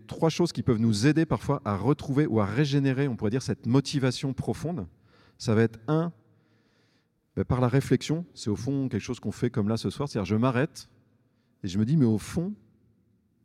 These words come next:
c'est quoi cette prière ? Elle n'est pas dangereuse, hein. Il y a une souris qui se balade. Un, c'est quoi cette prière ? Vous voyez, qu'est-ce que c'est dans ma vie ?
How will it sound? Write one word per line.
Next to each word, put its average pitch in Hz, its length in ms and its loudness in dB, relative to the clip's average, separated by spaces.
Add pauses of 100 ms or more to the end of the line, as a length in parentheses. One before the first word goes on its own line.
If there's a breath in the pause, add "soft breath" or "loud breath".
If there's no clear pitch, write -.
c'est - 180 -6
quoi 147 160 0
cette - 200 -4
prière ? 95 420 -2 (1600)
Elle 98 80 2
n'est 98 80 4
pas 107 100 6
dangereuse, 87 360 0
hein. 85 100 -10 (1400)
Il - 40 -6
y - 20 -4
a - 20 -2
une 85 80 -4
souris 95 280 0
qui 90 120 -8
se 82 80 -8
balade. 80 260 -4 (2000 soft breath)
Un, 147 340 2
c'est 107 200 0
quoi 151 160 4
cette 143 220 0
prière ? 117 400 2
Vous - 880 -18
voyez, 110 180 0
qu'est-ce - 220 -2
que 147 80 2
c'est 151 160 2
dans 131 100 0
ma 113 100 2
vie ? 90 240 -8